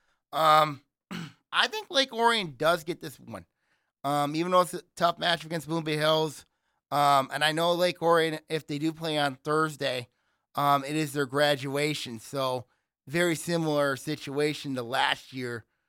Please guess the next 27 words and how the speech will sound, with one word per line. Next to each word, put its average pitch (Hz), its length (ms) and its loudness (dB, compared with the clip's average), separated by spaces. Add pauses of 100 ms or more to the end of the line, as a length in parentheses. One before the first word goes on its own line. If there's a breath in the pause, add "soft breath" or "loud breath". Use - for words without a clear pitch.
(300)
It 143 180 -8
could 160 280 -2
be 131 320 -6
if 139 240 -6
Lake 139 240 -6
Orion 135 220 -2
gets 135 240 -10
to 127 60 -14
the 123 40 -10
regional 120 440 -6
final, 143 480 0 (440)
um, 123 600 2 (500)
you - 80 -10
know, 120 100 -4
where 117 180 -2
they, 127 420 -4 (720)
you 123 100 -6
know, 110 280 -4 (300)
I'm 135 140 0
not 147 220 4
sure 147 180 -2
if 123 100 -8
they 131 100 -6
move 135 220 -4
the 127 80 -8
game 123 280 -8
early, 139 500 0